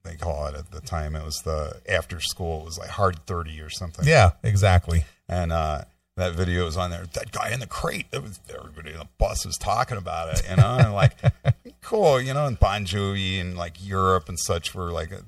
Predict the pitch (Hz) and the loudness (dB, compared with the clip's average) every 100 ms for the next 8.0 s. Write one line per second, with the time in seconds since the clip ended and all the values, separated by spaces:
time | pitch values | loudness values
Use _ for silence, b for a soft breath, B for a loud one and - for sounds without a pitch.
0 | _ - 101 87 87 90 90 87 82 76 | _ -6 -4 -4 -4 -4 -4 -4 -6 -8
1 | - _ _ _ _ _ _ - 120 101 | -14 _ _ _ _ _ _ -4 0 0
2 | - 92 92 85 85 82 78 - 85 90 | 0 -2 -2 0 -2 -2 -6 -8 -4 -2
3 | 82 80 80 78 80 78 80 78 78 - | -2 -4 -4 -6 -6 -6 -6 -8 -10 -8
4 | 95 80 85 82 82 95 - 82 - 92 | -4 -2 -2 -2 -4 -2 -2 -2 -4 -10
5 | 85 80 82 - 87 85 - 78 82 82 | -8 -10 -12 -12 -12 -10 -12 -14 -16 -6
6 | 95 107 92 90 87 98 87 87 101 104 | -2 0 0 -2 -2 -2 -2 6 8 8
7 | 90 87 82 90 82 80 90 80 85 | 6 0 -4 -6 -6 -6 -6 -4 -6